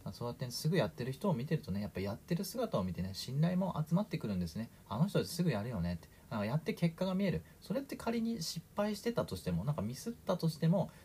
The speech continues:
挑戦したよねっていうことがあるので、なんか応援される人にもなるかなとは思います。で、最近はね、もう推し活とかそういう言葉もありますけど、やっぱね、いかにね、みんなに応援してもらえるかっていうかね、「あ、頑張れ」って、「あの人やってるよね」って、なんかまあ、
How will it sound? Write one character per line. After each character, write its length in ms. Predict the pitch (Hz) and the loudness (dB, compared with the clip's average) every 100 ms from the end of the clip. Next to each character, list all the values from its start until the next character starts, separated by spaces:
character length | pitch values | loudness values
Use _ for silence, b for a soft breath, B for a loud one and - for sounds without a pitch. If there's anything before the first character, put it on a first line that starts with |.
| - | 0
挑 200 | 165 196 | 2 4
戦 200 | 208 214 | 2 0
し 100 | - | 0
た 80 | 233 | 0
よ 120 | 139 | 0
ね 100 | 120 | -2
っ 20 | |
て 140 | - | -2
い 20 | 101 | -4
う 40 | |
こ 80 | - | -4
と 120 | 113 | -4
が 80 | 104 | -2
あ 40 | |
る 80 | 101 | -2
の 100 | 87 | -2
で、 120 | 98 | 0
な 160 | 98 95 | -2 -4
ん 60 | |
か 60 | - | -2
応 240 | 156 202 226 | 2 2 4
援 140 | 233 | 2
さ 120 | 226 | 0
れ 120 | 214 | 0
る 160 | 214 214 | 0 -4
人 180 | - 220 | -2 2
に 80 | 151 | 2
も 140 | 98 | 2
な 100 | 123 | -2
る 80 | 139 | -2
か 100 | 104 | -2
な 200 | 101 101 | -2 -2
と 100 | - | -2
は 40 | 113 | 0
思 180 | 101 | 0
い 60 | 104 | 0
ま 100 | 98 | -2
す。 200 | - 82 B B B | -4 -6 B B B
で、 140 | 135 139 | -8 -2
最 140 | 196 | -2
近 100 | 202 | 0
は 60 | 202 | 0
ね、 100 | 214 | 2
も 120 | 156 | 2
う 80 | - | -2
推 40 | |
し 160 | 139 - | -6 -2
活 240 | 165 160 | -2 -2
と 80 | - | -4
か 100 | 147 | -4
そ 140 | 117 139 | -2 -2
う 40 | |
い 20 | 139 | -2
う 60 | |
言 120 | 139 | 0
葉 100 | 175 | 2
も 100 | 151 | 2
あ 60 | 113 | 0
り 80 | 123 | 0
ま 100 | 151 | 0
す 80 | - | 0
け 80 | |
ど、 100 | 117 104 B - | -6 -8 B -4
や 80 | 170 | -2
っ 20 | |
ぱ 80 | 95 | 0
ね、 80 | 92 | -2
い 60 | |
か 160 | - 330 | -4 -2
に 120 | 190 | 0
ね、 180 | 98 95 - | 0 -2 -8
み 80 | 120 | -6
ん 60 | 135 | -2
な 80 | |
に 100 | 120 | -2
応 240 | 101 117 120 | 0 0 0
援 100 | 123 | -4
し 60 | |
て 80 | - | -4
も 140 | 117 120 | -2 -2
ら 100 | 123 | -4
え 20 | |
る 60 | |
か 120 | - 87 | -4 -4
っ 40 | |
て 100 | - | -2
い 20 | |
う 20 | |
か 80 | 85 | -2
ね、 140 | 92 - B | -2 -4 B
「あ、 80 | 107 | -4
頑 200 | 107 127 | -4 -2
張 80 | 131 | -2
れ」 140 | 120 | -2
っ 20 | |
て、 240 | 117 90 82 B - | -2 -4 -6 B -8
「あ 140 | 117 | 0
の 80 | 147 | 0
人 140 | 135 | 2
や 80 | 107 | -2
っ 60 | - | 2
て 120 | 156 | 2
る 60 | |
よ 80 | 170 | 2
ね」 180 | 127 147 - | 2 -4 0
っ 40 | |
て、 60 | 151 | 0
な 60 | |
ん 40 | 123 | 0
か 120 | - | -2
ま 80 | |
あ、 60 | - | -8